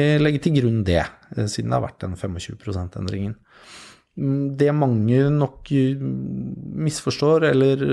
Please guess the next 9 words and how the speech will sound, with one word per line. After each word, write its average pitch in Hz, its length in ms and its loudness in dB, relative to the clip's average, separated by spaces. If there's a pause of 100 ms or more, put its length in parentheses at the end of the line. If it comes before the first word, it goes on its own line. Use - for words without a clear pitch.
eh, 131 680 -4 (1080)
gjør 135 220 2
feil 190 580 0
ved 123 240 4
søknad, 170 600 0
er 127 200 2
at 123 160 -4
de 147 80 2
tror 131 520 -2